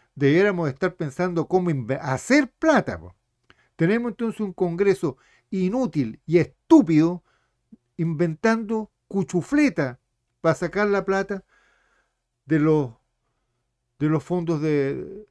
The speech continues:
de previsión. Plata que en esta segunda vuelta apunta principalmente a los que tienen más,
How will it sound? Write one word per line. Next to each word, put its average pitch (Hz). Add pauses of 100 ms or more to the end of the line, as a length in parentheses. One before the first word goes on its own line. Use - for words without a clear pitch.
de 147
previsión. 135 (1200)
Plata 196
que 139
en 139
esta 170
segunda 208
vuelta 165
apunta 165
principalmente 196 (600)
a 165
los 135
que 139
tienen 156
más, 202